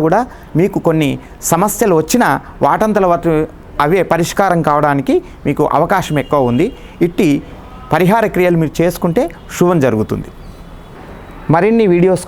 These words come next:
కోసం టీ టాకీస్ ఛానల్కి సబ్స్క్రైబ్ చేయండి. స్వస్తి, శుభం భూయాత్.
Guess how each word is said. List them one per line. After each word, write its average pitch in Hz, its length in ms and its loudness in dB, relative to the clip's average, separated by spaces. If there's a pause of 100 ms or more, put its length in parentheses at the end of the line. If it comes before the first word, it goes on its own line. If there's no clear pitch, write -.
కోసం 160 280 2 (1000)
టీ 185 140 4
టాకీస్ 190 460 0
ఛానల్కి 151 400 2 (720)
సబ్స్క్రైబ్ 170 520 0
చేయండి. 113 320 2 (420)
స్వస్తి, 233 400 0 (380)
శుభం 160 280 4
భూయాత్. 104 320 0